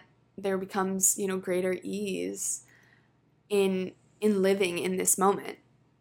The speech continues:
Kind of in line with all of that is the idea that when we do make this connection, we're able to greater understand what it is that we need,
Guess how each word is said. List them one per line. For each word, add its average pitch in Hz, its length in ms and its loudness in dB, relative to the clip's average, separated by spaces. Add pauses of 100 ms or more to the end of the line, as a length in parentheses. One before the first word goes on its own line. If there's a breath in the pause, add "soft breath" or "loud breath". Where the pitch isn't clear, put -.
(1000)
Kind 330 180 6
of 370 60 8
in 339 140 6
line 269 240 8
with 277 160 4
all 247 160 8
of 247 100 2
that 240 320 8
is 220 220 4
the 226 140 2
idea 220 380 4
that 220 240 2
when 208 200 2
we 208 340 0 (460 loud breath)
do 233 120 2
make 214 240 2
this 214 160 2
connection, 196 800 0 (840 soft breath)
we're 220 160 4
able 214 340 4
to 220 100 -4
greater 202 300 0
understand 190 580 -2
what 185 120 0
it 185 120 -2
is 185 140 0
that - 160 -4
we 190 120 -2
need, 190 560 -4